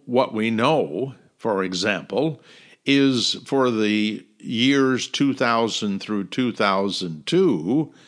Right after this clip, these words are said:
the S and P five hundred fell fourteen point six percent a year, and over that three-year period, a hundred dollars fell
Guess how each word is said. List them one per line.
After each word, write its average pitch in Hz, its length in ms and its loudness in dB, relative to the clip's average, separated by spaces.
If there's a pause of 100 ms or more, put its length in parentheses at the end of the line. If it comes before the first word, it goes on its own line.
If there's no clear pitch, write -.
(920)
the 120 260 0
S 156 200 2
and 147 160 -2
P 139 200 2
five 113 360 2
hundred 127 460 0
fell 113 300 -2
fourteen 135 880 -2
point 131 400 -4
six - 320 -4
percent 131 640 -4
a 117 100 0
year, 147 680 0 (380)
and 113 460 -2 (140)
over 135 420 2
that 110 300 2
three-year 127 680 2
period, 135 540 0
a 101 120 2
hundred 127 360 -2
dollars 107 580 0
fell 101 520 -2